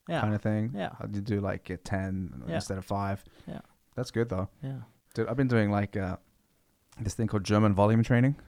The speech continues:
Speaker 1: Yeah?
Speaker 2: You know what it is?
Speaker 1: No.
Speaker 2: It's where you get a weight that you can comfortably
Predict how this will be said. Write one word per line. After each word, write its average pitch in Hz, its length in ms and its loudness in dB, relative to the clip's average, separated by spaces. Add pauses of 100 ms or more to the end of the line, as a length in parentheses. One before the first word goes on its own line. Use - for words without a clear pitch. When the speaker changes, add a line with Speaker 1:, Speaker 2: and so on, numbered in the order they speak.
Speaker 1:
Yeah? 120 220 0 (100)
Speaker 2:
You 101 60 -2
know 107 80 4
what 107 100 2
it 107 60 0
is? 127 320 -2
Speaker 1:
No. 95 240 -6 (580)
Speaker 2:
It's 107 180 -4
where 110 120 4
you 107 100 4
get 113 180 2
a 107 60 4
weight 101 380 0 (260)
that 98 160 0
you 101 140 -2
can 92 180 -4
comfortably 104 680 -2